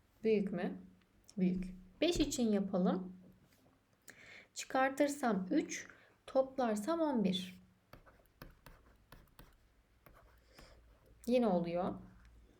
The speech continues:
Dört için bakalım. Yedi, beş daha on iki, çıkartırsam iki. Yedi için de kontrol edelim. Dokuz, bir. Demek ki bu kenarlarla üçgen oluyormuş.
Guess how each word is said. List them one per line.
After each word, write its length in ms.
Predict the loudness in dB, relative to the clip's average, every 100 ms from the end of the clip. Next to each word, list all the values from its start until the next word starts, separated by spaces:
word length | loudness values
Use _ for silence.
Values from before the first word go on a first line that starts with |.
| -4 6
Dört 280 | 6 6 0
için 320 | -2 0 2
bakalım. 640 | 2 2 2 2 -2 -10 -18 -12 -2
Yedi, 300 | 0 2 2
beş 300 | 2 0 -2
daha 240 | 0 0
on 160 | -2 -2
iki, 420 | -2 -2 -4 -6
çıkartırsam 880 | -10 -4 -4 -4 -4 -4 -4 -6 -8 -20 -20 -20 -20 -10
iki. 480 | -6 -6 -2 0 0 -4 -14 -20 -20 -6
Yedi 240 | -2 0 0
için 360 | -2 -4 -4
de 120 | -4
kontrol 400 | -4 -8 -4 0
edelim. 460 | 0 2 0 -2 -6 -4
Dokuz, 680 | -2 0 2 0 -2 -12 -14 -20 -20 -20 -20 -4
bir. 300 | 0 0 -2 -12 -20 -20 -20 -12 -4
Demek 360 | -2 -2 -4
ki 100 | -6
bu 140 | -8 -6
kenarlarla 720 | -4 0 0 0 0 0 0
üçgen 360 | -2 -2 -2
oluyormuş. 720 | 2 2 2 0 -4 -8 -14